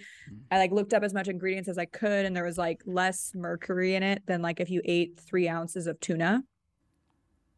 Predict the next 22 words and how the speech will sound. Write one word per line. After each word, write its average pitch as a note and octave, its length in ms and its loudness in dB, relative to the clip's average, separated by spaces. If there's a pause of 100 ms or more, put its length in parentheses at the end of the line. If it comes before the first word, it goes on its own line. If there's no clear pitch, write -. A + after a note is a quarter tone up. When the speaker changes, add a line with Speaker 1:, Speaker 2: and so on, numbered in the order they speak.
(140)
Speaker 2:
So, A3+ 180 6
like, F#3+ 300 8
I F#3 80 4
kind G#3 260 4
of G3 80 2
was F3+ 160 0
like, E3+ 240 2
"Okay, F3+ 300 0
whatever. E3 560 -2
Like, E3 240 -6
there's F3 200 -2
worse. F3+ 300 2
Uh, G3 60 -2
Speaker 1:
Yeah. - 80 -8
Speaker 2:
Coca-Cola A#3 480 4
is - 80 -2
probably E3+ 200 0
worse E3+ 280 -4
for E3 140 -6
me." C#3+ 280 -4 (240)
Speaker 1:
Yes. - 460 -12 (140)
Speaker 2:
But G3+ 260 8